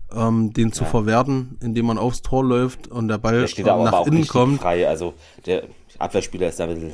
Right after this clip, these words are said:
Speaker 2: schlecht positioniert und ja, super gemacht eigentlich einfach.
Speaker 1: Mhm. Ja, saustark,
Speaker 2: Ja.
Speaker 1: ja.
Speaker 2: Kann natürlich auch vier Meter vorbeigehen, so ein Ding, aber perfekt.
Speaker 1: Ja, klar, aber hier, ähm,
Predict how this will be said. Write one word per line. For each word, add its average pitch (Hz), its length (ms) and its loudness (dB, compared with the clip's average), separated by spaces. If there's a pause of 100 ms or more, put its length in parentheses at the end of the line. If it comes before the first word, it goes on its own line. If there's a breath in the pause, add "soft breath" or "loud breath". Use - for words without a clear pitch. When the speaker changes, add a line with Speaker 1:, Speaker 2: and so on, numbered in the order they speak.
(100)
Speaker 2:
schlecht - 340 -2
positioniert 107 640 -4
und 87 440 -8
ja, 78 200 -4
super 113 240 -2
gemacht 131 280 -4
eigentlich 71 300 -8 (180)
einfach. 107 220 -6
Speaker 1:
Mhm. 110 80 -8 (300)
Ja, 104 120 -4 (600)
saustark, 110 520 -4
Speaker 2:
Ja. 87 120 -6 (180)
Speaker 1:
ja. 107 160 -6 (220)
Speaker 2:
Kann 113 140 -2
natürlich 123 340 0
auch 123 120 4
vier 139 160 2
Meter 127 200 4
vorbeigehen, 120 420 2
so 85 80 -6
ein 78 80 -10
Ding, 82 160 -6
aber 113 320 -4 (100)
perfekt. - 480 -8
Speaker 1:
Ja, 147 180 4
klar, 160 340 2
aber 120 260 0
hier, 143 460 2
ähm, 127 520 0